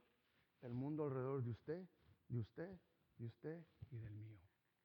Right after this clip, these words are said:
Si alguien dice, "El hermano García, él es cristiano", ¿hay evidencia para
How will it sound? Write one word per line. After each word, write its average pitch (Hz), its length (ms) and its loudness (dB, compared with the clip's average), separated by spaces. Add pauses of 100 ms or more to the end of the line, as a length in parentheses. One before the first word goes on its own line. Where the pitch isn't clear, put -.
(2500)
Si 143 80 4
alguien 170 240 6
dice, 160 380 2 (1700)
"El 127 120 -8
hermano 139 380 -4
García, 147 540 -2 (840)
él 135 100 -4
es 127 100 -6
cristiano", 120 500 -6 (1120)
¿hay 120 160 -4
evidencia 139 580 -2 (840)
para 120 200 -4